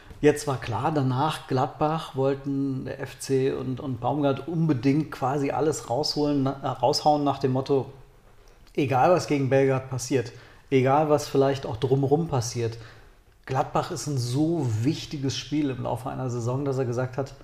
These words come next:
alles auf Rot in dem Fall. Und es ist halt, äh,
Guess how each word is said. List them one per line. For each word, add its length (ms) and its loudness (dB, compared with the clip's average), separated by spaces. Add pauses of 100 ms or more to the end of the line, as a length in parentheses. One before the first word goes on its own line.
(840)
alles 280 -2
auf 180 -6
Rot 220 0 (400)
in 120 -4
dem 160 -4
Fall. 200 -8 (920)
Und 280 -2 (1080)
es 120 -6
ist 180 -10
halt, 300 -8
äh, 260 -2